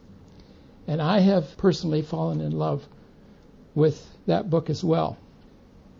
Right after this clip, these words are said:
We're going to go through the thirteen chapters and pick out where it says that Jesus is better than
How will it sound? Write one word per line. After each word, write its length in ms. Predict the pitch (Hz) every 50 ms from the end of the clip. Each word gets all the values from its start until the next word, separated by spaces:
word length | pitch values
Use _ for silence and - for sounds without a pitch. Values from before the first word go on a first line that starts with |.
| - - - - - - - - - - - - - -
We're 100 | 170 165
going 300 | 156 208 240 262 277 262
to 340 | - 247 220 202 - - - - - - - 196 147
go 240 | 143 190 190 208 233
through 560 | 220 - - - 190 180 175 175 190 190 - - - - - - - -
the 100 | - 151
thirteen 640 | 147 - - 190 214 220 - - - 220 208 196 202
chapters 760 | 190 - 208 185 165 165 - - 135 131 214 190 - - - - - - - - - - - - - - - - - - -
and 200 | 165 160 - -
pick 240 | - 262 262 262
out 360 | 226 208 180 160 165 160 - - - - - - - - - - - -
where 420 | 156 151 170 185 208 214 220 240
it 200 | 233 226 185 -
says 560 | - - - 180 180 175 160 151 - - - - - - - - - -
that 240 | 160 165 156 135 117
Jesus 600 | - 196 220 240 254 240 247 220 208 196 196 -
is 260 | - 185 180 165 143
better 460 | 139 135 151 180 190 202 202 202 196 190
than 460 | 165 175 165 165 165 165 170 160